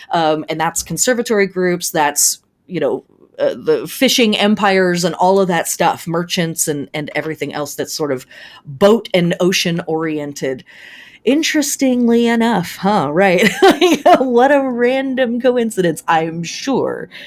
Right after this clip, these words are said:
it's just a coincidence. All right, let's move on to the rest of this week. All right, on June twenty-sixth,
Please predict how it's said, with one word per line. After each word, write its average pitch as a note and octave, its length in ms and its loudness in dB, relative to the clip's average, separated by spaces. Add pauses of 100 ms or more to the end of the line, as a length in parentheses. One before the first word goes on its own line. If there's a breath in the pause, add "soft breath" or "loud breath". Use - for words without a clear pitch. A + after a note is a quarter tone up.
it's D3+ 240 -4
just F3 320 -2
a D3+ 60 -8
coincidence. - 600 -10 (260 soft breath)
All F3 100 2
right, D3+ 180 0
let's G3 240 0
move F3 200 2
on D3+ 420 -6
to E3 180 -6
the D3 80 -6
rest C#3 240 -6
of C3+ 60 -14
this - 180 -8
week. - 160 -10 (1500)
All E3+ 80 2
right, F#3 300 0
on E3+ 380 2 (120)
June G3+ 300 0
twenty-sixth, G3 880 -4